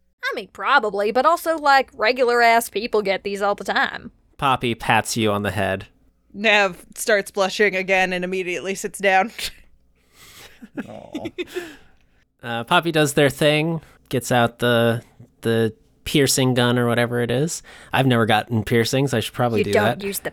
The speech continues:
Speaker 1: piercing gun, no.
Speaker 2: I don't
Speaker 1: Piercing
Speaker 2: know.
Speaker 1: guns are evil.
Speaker 2: Okay, d-, doesn't do a piercing gun. Does the thing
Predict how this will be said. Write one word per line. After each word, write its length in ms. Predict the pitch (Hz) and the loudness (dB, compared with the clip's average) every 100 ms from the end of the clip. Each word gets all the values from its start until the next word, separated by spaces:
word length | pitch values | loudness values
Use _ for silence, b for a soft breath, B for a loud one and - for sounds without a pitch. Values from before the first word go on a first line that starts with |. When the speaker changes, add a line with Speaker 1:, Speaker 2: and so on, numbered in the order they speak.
| - | -6
Speaker 1:
piercing 440 | 233 190 - 175 185 | -2 0 -2 -6 -4
gun, 380 | - 190 175 180 | 0 0 0 0
no. 340 | 202 185 185 - B B B | 2 4 2 -4 B B B
Speaker 2:
I 120 | - 233 | -4 -2
don't 80 | 302 | 0
Speaker 1:
Piercing 140 | 202 | 2
Speaker 2:
know. 140 | 185 226 | 4 4
Speaker 1:
guns 240 | 247 233 | 4 4
are 140 | 247 247 | 0 2
evil. 520 | 269 262 247 233 226 B B - | 2 4 4 4 2 B B -4
Speaker 2:
Okay, 560 | 202 - 254 233 139 B B - | -2 0 2 2 0 B B -8
d-, 120 | 214 | -8
doesn't 500 | 170 202 220 226 151 | 0 0 2 -2 2
do 120 | 185 | 2
a 60 | 175 | 2
piercing 360 | 170 165 165 | 2 2 2
gun. 140 | 139 127 | 2 2
Does 300 | 156 190 - | 2 2 2
the 140 | 196 | 0
thing 420 | 156 202 202 208 | 2 4 4 4